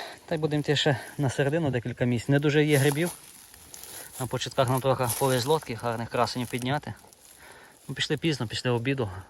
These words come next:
По-перше, гриб росте дуже слабо. От. Ну і перебрали після вихідних. Це раз. По-друге,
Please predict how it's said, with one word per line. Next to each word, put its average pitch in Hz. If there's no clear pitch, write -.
По-перше, 123
гриб 120
росте 120
дуже 120
слабо. 135
От. 110
Ну 180
і 170
перебрали 151
після 120
вихідних. 127
Це 123
раз. 135
По-друге, 120